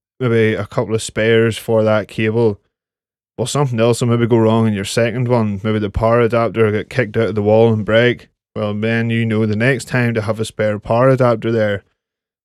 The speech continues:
The whole point of this is you learn as you go along. It's the same as recording in a studio. Your first recording you make won't be a great one. And it's sad to say it, but there's very <laughs> few people will go into a studio for the first time,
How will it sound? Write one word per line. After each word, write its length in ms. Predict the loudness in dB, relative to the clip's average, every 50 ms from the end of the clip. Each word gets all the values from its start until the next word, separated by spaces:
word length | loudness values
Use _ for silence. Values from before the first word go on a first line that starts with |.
| _ -6
The 60 | 0
whole 360 | 4 6 6 6 6 4 2
point 340 | -2 -2 0 0 0 0 0
of 80 | -2 -2
this 240 | -2 -2 -2 -2 -2
is 280 | -2 0 0 -2 -2
you 80 | -2 0
learn 320 | 2 2 2 2 2 2
as 200 | 0 0 0 -2
you 80 | -2 -2
go 200 | 0 0 0 2
along. 320 | 0 0 -2 -2 -4 -4
It's 100 | -6 -6
the 80 | -8 -6
same 240 | -2 -2 0 0 0
as 80 | 0
recording 440 | 0 -2 2 2 2 4 4 2 0
in 100 | 0 -2
a 40 | -4
studio. 560 | -6 -8 -6 -4 -2 0 0 0 0 -2 -4 -8 _ _ _ _ _ _ _ -6
Your 100 | -6 -6
first 380 | -2 0 2 2 2 0 -2
recording 400 | -8 -4 0 2 2 2 2 2
you 160 | 0 0 0 2
make 260 | 2 2 2 0 0
won't 180 | -2 -4 -2
be 100 | 0 0
a 80 | 0 0
great 300 | 0 -2 -2 -2 -2 -2
one. 420 | -2 -2 -2 -2 -2 -4 -8 -10 -14 _ -12
And 80 | -12
it's 120 | -10 -10 -4
sad 340 | 0 2 2 2 2 0 -4
to 80 | -8
say 260 | -8 -4 -4 -2 -2
it, 60 | -4 -4
but 80 | -6
there's 140 | -10 -8 -2
very 240 | 0 2 2 2 2
<laughs> 40 | 0
few 260 | 0 0 0 0 2
people 520 | 2 2 2 4 4 4 2 2 0 -2 _ _ _ _ _ _ _ _ _
will 100 | -6 -2
go 140 | 0 2 2
into 220 | 2 4 4 2
a 40 | 2
studio 440 | 2 0 -2 0 2 4 4 4 2
for 120 | 0 -4
the 100 | -6 -6
first 360 | -2 0 2 2 2 2 -2
time, 520 | -4 -2 -2 0 2 2 0 0 -2 -4